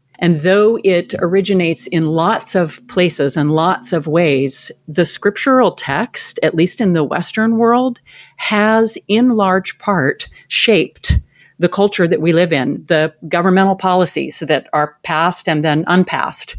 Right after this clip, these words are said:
<laughs> The, all of this is foundationally grounded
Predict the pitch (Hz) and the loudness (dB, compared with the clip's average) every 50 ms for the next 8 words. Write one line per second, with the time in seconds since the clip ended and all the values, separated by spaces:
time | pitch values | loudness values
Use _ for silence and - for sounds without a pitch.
0 | - - - _ 160 185 226 - - 294 233 226 - - - - - 359 349 320 | -16 -16 -14 _ 0 2 2 4 4 2 2 0 0 -2 -8 -8 -6 -6 -6 -6
1 | 247 - _ _ 185 208 247 277 269 247 208 190 175 170 156 139 - - - - | -8 -10 _ _ 0 2 4 4 2 2 0 0 0 2 2 2 0 -2 -4 -4
2 | - - - 190 185 175 170 160 - - - _ _ _ _ _ _ - _ - | -4 -4 0 2 2 2 2 2 -2 -4 -6 _ _ _ _ _ _ -20 _ -4
3 | 208 175 170 170 160 147 180 170 185 208 214 - - - 180 170 165 147 151 151 | 0 0 2 0 0 0 0 2 2 2 2 0 -2 -2 -2 0 0 0 2 2
4 | 143 143 147 151 185 220 208 208 - _ - 160 - 156 156 160 170 180 202 208 | 2 0 0 -2 -4 -6 -10 -14 -14 _ -14 -4 -2 0 0 2 2 2 2 2
5 | 196 147 147 - - 147 156 175 - | 2 2 -2 -4 -4 -6 -6 -6 -8